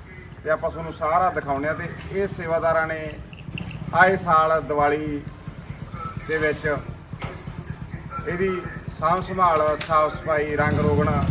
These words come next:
ਕਰਾਇਆ ਜਾਂਦਾ ਗਾ ਤੇ ਤੁਹਾਡੇ ਮਰਾਉਣਿਆਂ ਨੇ ਗਾ। ਤੇ ਪੁਰਾਣੇ ਬੰਦਿਆਂ ਤੋਂ ਪੁੱਛ ਕੇ ਵੀ ਵੇਖਿਆ ਵੀ ਇਹ ਕਿੰਨੇ ਸਾਲ ਹੋ ਗਏ, ਕੋਈ ਤਿੰਨ ਸੌ ਸਾਲ ਕਹਿੰਦਾ, ਕੋਈ ਕਿੰਨਾ ਕਹਿੰਦਾ, ਤਾਂ ਨਹੀਂ, ਕਲੀਅਰ ਨਹੀਂ ਗੱਲ ਹੋ ਸਕੀ ਇਹਦੀ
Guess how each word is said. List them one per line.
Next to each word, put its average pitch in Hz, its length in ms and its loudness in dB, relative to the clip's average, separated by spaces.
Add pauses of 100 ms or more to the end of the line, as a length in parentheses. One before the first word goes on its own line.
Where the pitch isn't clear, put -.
(140)
ਕਰਾਇਆ 151 240 8
ਜਾਂਦਾ 156 280 8
ਗਾ 160 140 6 (600)
ਤੇ - 60 2
ਤੁਹਾਡੇ - 240 2
ਮਰਾਉਣਿਆਂ 147 400 4
ਨੇ 156 120 2
ਗਾ। 139 200 4 (1200)
ਤੇ 165 300 -4 (180)
ਪੁਰਾਣੇ 214 360 6
ਬੰਦਿਆਂ 208 340 4
ਤੋਂ 214 80 0
ਪੁੱਛ 196 300 -2
ਕੇ 220 140 2
ਵੀ 233 100 0
ਵੇਖਿਆ 208 380 2
ਵੀ 214 180 2
ਇਹ 214 80 4
ਕਿੰਨੇ 214 420 0
ਸਾਲ 180 300 4
ਹੋ 160 200 -2
ਗਏ, 165 200 -4 (100)
ਕੋਈ 196 160 4 (120)
ਤਿੰਨ 180 180 2
ਸੌ 175 180 -2
ਸਾਲ 170 300 4
ਕਹਿੰਦਾ, 185 320 2
ਕੋਈ 180 200 -2
ਕਿੰਨਾ 185 300 -2
ਕਹਿੰਦਾ, 208 280 2
ਤਾਂ 190 360 4
ਨਹੀਂ, 214 100 -2 (140)
ਕਲੀਅਰ 269 360 8
ਨਹੀਂ 220 160 2 (880)
ਗੱਲ 202 180 10
ਹੋ 208 220 8
ਸਕੀ 214 280 2
ਇਹਦੀ 233 160 6